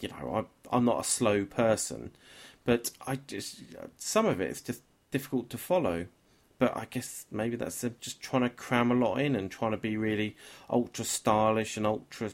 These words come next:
sassy, if that's the right word. But on the other hand, it,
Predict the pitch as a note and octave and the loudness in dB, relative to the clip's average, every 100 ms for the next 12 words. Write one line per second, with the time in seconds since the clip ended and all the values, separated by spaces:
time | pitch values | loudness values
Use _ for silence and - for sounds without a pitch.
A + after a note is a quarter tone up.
0 | - _ _ - - - B2 - - F2 | -10 _ _ -8 -4 0 0 0 -4 -4
1 | F2+ - C2+ - G#2+ G2+ F#2+ - G2+ F#2+ | -8 -8 -10 -10 -8 -6 -6 -4 -4 -4
2 | - _ - - - - - _ _ _ | -6 _ -20 -20 -20 -20 -20 _ _ _
3 | C#3 C#3 - - A#2 A#2+ A2+ A2 A2+ D#3 | 6 6 4 -2 4 6 6 6 4 2
4 | E3+ - | -2 -8